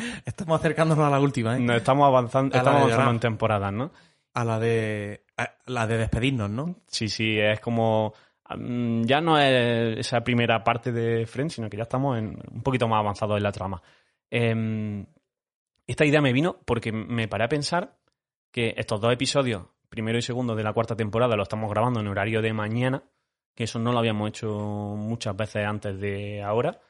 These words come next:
Speaker 2: y estamos aprovechando el plan de, de hecho es que lo estamos escuchando aquí ahora, que llega un nuevo compañero de piso, Miguel, y,
Speaker 1: Mm.
Speaker 2: y, y estamos aprovechando para hacer después del, de la grabación del capítulo, eh, plantear una comida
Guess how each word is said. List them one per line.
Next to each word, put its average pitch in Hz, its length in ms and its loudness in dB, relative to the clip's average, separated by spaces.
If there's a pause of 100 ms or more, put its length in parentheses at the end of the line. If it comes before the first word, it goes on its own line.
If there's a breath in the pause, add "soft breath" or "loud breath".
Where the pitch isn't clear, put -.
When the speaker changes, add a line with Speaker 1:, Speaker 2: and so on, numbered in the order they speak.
(600 soft breath)
Speaker 2:
y 120 80 -2
estamos 123 280 2
aprovechando 123 580 2
el 101 120 -6
plan 113 300 0
de, 113 640 0
de 107 140 -8
hecho - 140 -6
es - 40 -16
que 107 60 -6
lo 101 60 -2
estamos 110 220 -4
escuchando 110 340 -6
aquí 107 120 -6
ahora, 113 220 0
que 98 140 -8
llega 107 280 -4
un 104 200 -6
nuevo 117 180 0
compañero 107 380 -4
de 104 100 -8
piso, 120 360 -10 (340)
Miguel, 107 360 -6
y, 104 300 -12
Speaker 1:
Mm. 120 160 -12 (280)
Speaker 2:
y, 98 280 -10
y 92 80 -12 (260)
estamos 110 280 0
aprovechando 120 400 0
para 95 140 -2
hacer 117 160 -4
después 107 280 -4
del, 110 480 -4
de 107 160 -6
la 110 80 -2
grabación 110 340 -2
del 113 120 -2
capítulo, 113 500 -4 (540 soft breath)
eh, 95 220 -8
plantear 101 340 -4
una 113 160 -2
comida 139 480 0